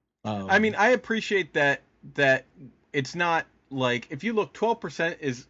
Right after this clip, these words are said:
Speaker 2: is much better than, like, thirty, you know, which
Speaker 1: Yeah.
Speaker 2: is what we were seeing when, when Deathrite Shaman was around. It was, like, thirty percent. Just
Speaker 1: Well, thirty percent of top eights. We don't know what it was, the percentage of the meta.
Speaker 2: True.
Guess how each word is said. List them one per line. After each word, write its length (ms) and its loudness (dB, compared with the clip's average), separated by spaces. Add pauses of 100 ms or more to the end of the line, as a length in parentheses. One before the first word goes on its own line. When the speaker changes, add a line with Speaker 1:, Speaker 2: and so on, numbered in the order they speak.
(140)
Speaker 2:
is 280 -4
much 300 -4
better 220 -2
than, 180 -6
like, 320 -6
thirty, 560 -2 (600)
you 100 -6
know, 320 -4
which 120 -2
Speaker 1:
Yeah. 140 2
Speaker 2:
is 60 -2
what 100 -2
we 100 -2
were 100 0
seeing 440 -4
when, 600 -8
when 460 -6
Deathrite 340 -6
Shaman 260 -4
was 120 -8
around. 300 -6
It 80 -10
was, 140 -16
like, 220 -8
thirty 220 -6
percent. 380 -8 (720)
Just 220 -10 (280)
Speaker 1:
Well, 240 0
thirty 180 0
percent 220 -2
of 80 -2
top 240 -6
eights. 180 -6
We 60 -8
don't 100 -4
know 60 -4
what 100 -6
it 60 -8
was, 160 -8
the 80 -14
percentage 440 -8
of 140 -14
the 60 -14
meta. 320 -14
Speaker 2:
True. 320 -12